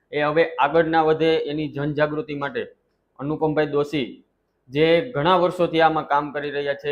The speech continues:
થેલેસીમિયાગ્રસ્ત બાળકો હોય તે લોકોનું પણ તે ધ્યાન રાખતા હોય છે, સાથે તે લોકોને બ્લડ ચડાવવાનું હોય કે બે, એ લોકોને જે જરૂરિયાત હોય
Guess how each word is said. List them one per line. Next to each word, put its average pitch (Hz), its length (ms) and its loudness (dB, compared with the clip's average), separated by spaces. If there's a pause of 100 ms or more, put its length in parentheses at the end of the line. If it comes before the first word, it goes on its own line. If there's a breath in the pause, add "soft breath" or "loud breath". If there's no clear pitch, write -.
થેલેસીમિયાગ્રસ્ત 143 840 -10
બાળકો 135 460 -2
હોય 135 160 -4
તે 156 220 -2
લોકોનું 165 420 -2
પણ 160 140 -8
તે 156 180 -4
ધ્યાન 135 300 -2
રાખતા 143 300 -4
હોય 120 160 -6
છે, 107 140 -20
સાથે 117 300 -8 (500)
તે 143 100 -2
લોકોને 143 360 -4
બ્લડ 135 340 2
ચડાવવાનું 139 540 -2
હોય 135 160 -4
કે 139 240 -6 (360)
બે, 143 120 -4 (280)
એ 156 100 0
લોકોને 160 320 -2
જે 156 140 0
જરૂરિયાત 156 540 0
હોય 123 140 -6